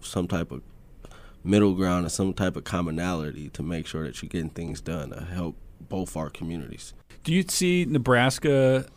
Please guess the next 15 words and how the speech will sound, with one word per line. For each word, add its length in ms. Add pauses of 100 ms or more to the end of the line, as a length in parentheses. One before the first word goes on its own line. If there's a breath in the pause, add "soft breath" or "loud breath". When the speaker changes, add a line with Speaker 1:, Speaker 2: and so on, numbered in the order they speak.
Speaker 2:
uh, 460 (100)
whether 560
it's 120
through 180
shifting 360
demographics 760
or 60
just 260
difference 500
in 100
sort 240
of 180 (460 soft breath)
trends 460
of 220
political, 800